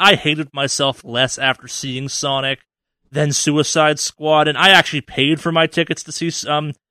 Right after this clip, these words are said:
Sonic, like, Suicide Squad, I got in for free 'cause of some, like, promotional deal, and still was like, "I, I want my money back." Like, I don't know how you get, like, time back, but, like, I should be allowed to demand that from this theater. Like,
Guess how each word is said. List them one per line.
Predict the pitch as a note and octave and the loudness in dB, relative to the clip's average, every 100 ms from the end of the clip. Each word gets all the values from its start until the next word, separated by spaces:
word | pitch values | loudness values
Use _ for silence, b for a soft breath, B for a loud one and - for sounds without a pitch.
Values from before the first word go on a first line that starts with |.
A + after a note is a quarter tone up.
| _ _ | _ _
Sonic, | - E3 E3 E3 | 2 4 4 0
like, | B2+ | -2
Suicide | - D#3+ - D3 C3+ | -2 -2 0 -2 -2
Squad, | - D3 | -6 -2
I | C3+ | 0
got | C#3 | 0
in | C#3 C3+ | -2 -4
for | A2+ | -12
free | - - C#3 C#3+ | -18 -12 -6 -6
'cause | - G#3 | -8 -14
of | A2 | -12
some, | - C3 B2 | -6 -4 -4
like, | B2 _ | -6 _
promotional | A#2+ A#2+ B2+ D#3 D3+ | -6 -4 -4 -6 -8
deal, | D3 D#3+ D#3+ - B B F3 | -6 -2 -2 -2 B B -4
and | F3+ E3+ | -2 0
still | - F#3 F3+ D3+ | 2 4 6 4
was | C3 B2 | 2 -2
like, | C#3 C3 A#2+ | -2 -2 2
"I, | D3 - | 0 2
I | D3 | 0
want | F#3+ E3+ | -2 0
my | B2+ | -4
money | A#2 A2+ A#2+ | -2 -4 -6
back." | A#2+ C3 C3+ C3 - | 0 2 2 0 -4
Like, | B2+ _ _ _ _ | -12 _ _ _ _
I | E3 | -2
don't | F3+ | 2
know | E3 | 4
how | D#3 D#3+ | 6 6
you | E3 | 4
get, | D3 D#3 D#3 | 2 2 2
like, | C#3+ _ | -2 _
time | - - B2 C3 C#3 C3 | -10 -4 0 0 -2 4
back, | B2+ C#3 C3+ | 4 4 2
but, | D3 | -6
like, | B2 | -2
I | C3 | -2
should | - C3+ | -2 -2
be | |
allowed | C3+ C3 | 0 0
to | B2 | 0
demand | B2 A#2 A#2 A#2+ | -8 -4 -2 0
that | B2 A#2+ | -2 -2
from | - A#2+ | -6 -10
this | A#2 | -10
theater. | - G#2+ A#2 A#2 | -10 -8 -6 -4
Like, | A2+ A2+ | -4 -6